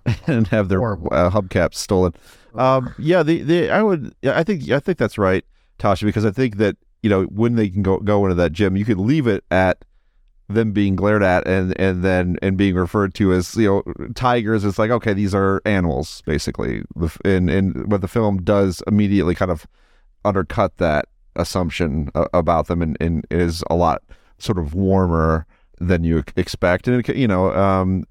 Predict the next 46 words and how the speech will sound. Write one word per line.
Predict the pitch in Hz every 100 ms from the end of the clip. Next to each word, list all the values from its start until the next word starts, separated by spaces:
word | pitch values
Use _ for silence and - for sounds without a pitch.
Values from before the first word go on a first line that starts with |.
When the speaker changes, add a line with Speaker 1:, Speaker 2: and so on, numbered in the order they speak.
| -
Speaker 1:
yeah, | 120 82 90
I | 101
think | 135 120
it's | 120
an | 117
interesting, | 131 120 - 92 87 82 - _ _ _ _
it's | 101 123
an |
interesting | 135 113 98 90
movie. | 90 117
And | 151
I |
think | 151 131
that, | 104 90 110
I |
think | 113 131
that, | 110 98 - _
you | 113
know, | 95
one | 92 101
of | 113
the | 95
benefits | 104 104 - 87 -
of, | - 87 87 - _ _ _ _ _ _ -
of | 90 85 82 87
Rocky | 98 101 95 98
just | 107 -
as | 87
a | 82 80 -
franchise | - 104 107 110 90 82 80
is | 82
being | - 104 95
able | 87 101 113 95 78
to | - 101 92 90 80 _ _ _ -
develop, | - 90 92 87 110 69 - -
uh, | 87 82
that | 78 87
relationship | 60 90 95 - - 82
between | 82 - 90 92 92 87 - _ _
Rocky | - 85 - 87
and |
Apollo | 78 - 82 80 76
over | 78 82 87 78 73
the | 78
course | - 90 90
of | 87 80 71